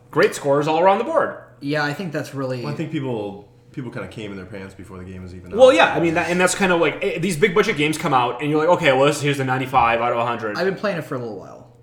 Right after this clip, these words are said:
Speaker 1: Yep.
Speaker 2: I think three out of five is a pretty right
Speaker 1: Yeah, and that's exactly what this guy said who playing, his, his, uh, his co-host. He said that's an accurate score. And he, he cites
Speaker 3: Sixty percent though, he,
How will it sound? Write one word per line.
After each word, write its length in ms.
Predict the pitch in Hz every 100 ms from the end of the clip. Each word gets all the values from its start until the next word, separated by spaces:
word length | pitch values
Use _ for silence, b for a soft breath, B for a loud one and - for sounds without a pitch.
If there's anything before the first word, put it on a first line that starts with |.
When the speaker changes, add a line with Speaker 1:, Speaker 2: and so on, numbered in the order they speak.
| -
Speaker 1:
Yep. 500 | 131 135 - - - -
Speaker 2:
I 140 | 147
think 220 | 147 156 139
three 140 | 143
out 40 |
of 80 | 117
five 220 | - 123
is 80 | 104
a 40 | 110
pretty 220 | - 113
right 240 | 104 98 - - - - 139 -
Speaker 1:
Yeah, 220 | 175 220
and 180 | - 139
that's 180 | 170 165
exactly 340 | 139 160 165
what 120 | 165 156
this 120 | 233
guy 120 | 202
said 180 | 160 139
who 60 | 127
playing, 240 | 156 120
his, 120 | 117 131
his, 180 | 139
uh, 140 | 131 123
his 180 | 131 139
co-host. 420 | 180 180 147 123
He 60 |
said 160 | 131 147
that's 160 | 151 156
an 60 |
accurate 300 | 147 156 185
score. 340 | - 285 98 B B B
And 280 | 160 165 151 B -
he, 260 | 202 190 156 -
he 160 | 196
cites 120 | 190
Speaker 3:
Sixty 160 | 202 185
percent 380 | 135 - 202 -
though, 180 | 98 98
he, 140 | 101